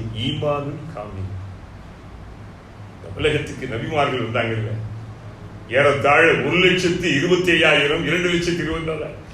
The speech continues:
அத்தனை நபிமார்களும் மக்களிடத்தில் ஈமானை விதைத்தார்கள். நபி ஆதத்துல இருந்து எடுத்துக்கிட்டீங்கன்னா எல்லாரும் என்ன வச்சாங்க? நபி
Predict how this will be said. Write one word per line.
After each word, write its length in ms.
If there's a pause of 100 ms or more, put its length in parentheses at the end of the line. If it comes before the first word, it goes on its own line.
(360)
அத்தனை 680
நபிமார்களும் 920
மக்களிடத்தில் 720 (100)
ஈமானை 440
விதைத்தார்கள். 680 (1500)
நபி 180
ஆதத்துல 540
இருந்து 360
எடுத்துக்கிட்டீங்கன்னா 640
எல்லாரும் 560
என்ன 140
வச்சாங்க? 420 (4000)
நபி 180